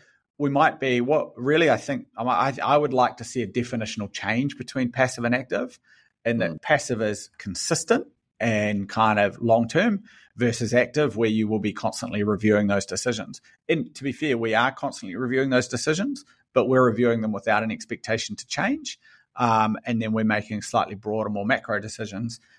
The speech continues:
Speaker 1: versus at an individual stock level decisions. But I think that's probably one of the big fallacies of passive
Speaker 2: Mm.
Speaker 1: is that you just, you, you're given an index, you go for it, and you never look at anything again. There are
Speaker 2: Yeah.
Speaker 1: still a million de-, deci-, individual,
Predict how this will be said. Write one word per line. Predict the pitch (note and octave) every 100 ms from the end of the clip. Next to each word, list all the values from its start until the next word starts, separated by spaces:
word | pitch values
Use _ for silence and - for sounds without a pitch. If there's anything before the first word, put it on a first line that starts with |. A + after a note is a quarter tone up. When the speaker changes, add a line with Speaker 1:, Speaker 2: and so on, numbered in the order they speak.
| _
Speaker 1:
versus | A2+ G#2+ - G#2 G2+ G#2+ -
at | B2+
an | G#2+ G#2
individual | G2 G2+ F#2+ G2
stock | - G2+ -
level | A2 G2+
decisions. | G2 - G2+ G#2 F#2+
But | -
I | B2
think | F3
that's | D3+ C#3
probably | C#3 C3
one | A#2 A2+
of |
the | G#2
big | G2 A#2
fallacies | - A2 C3+ B2 A#2 G#2
of | G2+
passive | - D3+ C#3+ F#2 D#3 - _ - _
Speaker 2:
Mm. | G#2 G#2+
Speaker 1:
is | A#2+
that | A#2+ A2 - _ - _
you | A#2+
just, | A2 G#2 - _ -
you, | A#2+ F#2+
you're | A2+
given | G2+ C3+ B2
an | A2
index, | A2 A2 - G2+
you |
go | A2+ A2+
for | A2 A2
it, |
and | G#2 G#2
you |
never | G#2+ G#2
look | G#2 G#2
at | G#2
anything | G#2+ A2 G2
again. | G2 B2+ F3 - _ _ _ -
There | B2+
are |
Speaker 2:
Yeah. | B2
Speaker 1:
still | - D#3+
a | A2
million | G#2 A2 G#2 G#2
de-, | G#2+ - -
deci-, | A#2 - C3+ -
individual, | C#3+ B2 A#2 A2+ A2